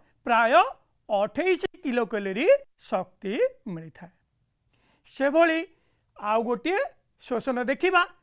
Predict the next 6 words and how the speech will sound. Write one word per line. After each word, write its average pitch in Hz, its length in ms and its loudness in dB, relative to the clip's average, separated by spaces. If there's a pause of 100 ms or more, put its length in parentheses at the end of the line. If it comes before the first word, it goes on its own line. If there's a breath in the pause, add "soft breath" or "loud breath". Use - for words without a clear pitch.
(200)
ସେଥିରେ 220 360 -4
ହେଲା 339 220 2 (280)
ଅମ୍ଳଜାନ 220 640 -4
ଉପସ୍ଥିତିରେ। 190 1000 -8 (1400)
କୋଉଠି 339 300 0
ହୁଏ? 359 300 2